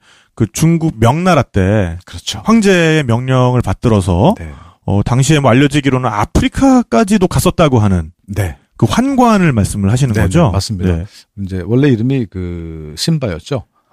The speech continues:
Speaker 2: 네. 그래서 그 중국 이름으로 될 때 삼보, 삼바오라고 그러죠. 그렇게
Speaker 1: 네,
Speaker 2: 이름이 명명이
Speaker 1: 네,
Speaker 2: 됐고요.
Speaker 1: 네, 네.
Speaker 2: 나중에 그 해군 대장까지 되죠.
Speaker 1: 네, 네.
Speaker 2: 그
Speaker 1: 이분이
Speaker 2: 사람
Speaker 1: 원래는 이제 환관이었는데요.
Speaker 2: 네, 환관이었어요.
Speaker 1: 네, 네,
Speaker 2: 네.
Speaker 1: 네.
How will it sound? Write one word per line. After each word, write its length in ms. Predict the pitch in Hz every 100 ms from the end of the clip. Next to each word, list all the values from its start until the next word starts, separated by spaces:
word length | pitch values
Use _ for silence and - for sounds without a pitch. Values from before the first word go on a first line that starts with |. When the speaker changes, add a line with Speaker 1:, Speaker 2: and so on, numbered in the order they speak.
| _ 98
Speaker 2:
네. 80 | 92 90 107 _
그래서 340 | 101 98 107 - - - -
그 100 | 98
중국 420 | - 123 120 117 104
이름으로 400 | 101 104 98 101
될 180 | 95
때 320 | 85 - 143 151
삼보, 560 | - 151 139 104 87 82
삼바오라고 720 | - 139 135 117 92 85 82
그러죠. 200 | 87 98
그렇게 260 | - 104 104
Speaker 1:
네, 60 | 98
Speaker 2:
이름이 160 | 95 95
명명이 220 | 92 87 80
Speaker 1:
네, 40 |
Speaker 2:
됐고요. 340 | 82 90 131
Speaker 1:
네, 80 | 98 80
네. 140 | 78 - -
Speaker 2:
나중에 460 | 123 131 139 139 117
그 120 | -
해군 220 | 104 160 123
대장까지 420 | 117 110 104 85
되죠. 280 | 90 80 -
Speaker 1:
네, 200 | 104 104 90
네. 60 | 80 76 78 -
Speaker 2:
그 120 | -
Speaker 1:
이분이 260 | 147 - 233
Speaker 2:
사람 140 | 165
Speaker 1:
원래는 260 | 139 202 185
이제 60 | 156
환관이었는데요. 840 | 214 269 277 208 156 104 87 82
Speaker 2:
네, 60 | -
환관이었어요. 680 | - 165 156 90 - 92 85
Speaker 1:
네, 80 | 80
네, 100 | 92
Speaker 2:
네. 80 |
Speaker 1:
네. 120 | 78